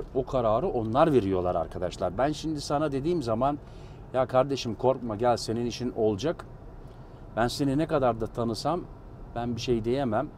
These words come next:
Ee, çünkü o kararı biraz evvel dediğim gibi başkası veriyor. Ee,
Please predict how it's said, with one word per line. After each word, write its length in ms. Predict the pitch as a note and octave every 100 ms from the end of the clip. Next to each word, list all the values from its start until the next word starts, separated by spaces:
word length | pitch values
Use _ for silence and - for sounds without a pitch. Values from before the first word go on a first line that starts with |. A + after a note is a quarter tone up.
| - - - - G#2
Ee, 260 | G#2+ G#2+ G#2+
çünkü 460 | - B2+ - B2 -
o 120 | B2
kararı 500 | - G#2+ F#2+ G2 C#3+ C3+
biraz 240 | A2+ G#2
evvel 260 | G2+ G2 G2
dediğim 260 | A#2+ A2
gibi 120 | F2+ C#3+ E3+
başkası 440 | B2 - - G#2+
veriyor. 280 | F#2 E2 D2 - - - - - - - - - -
Ee, 360 | G#2 G#2 G2+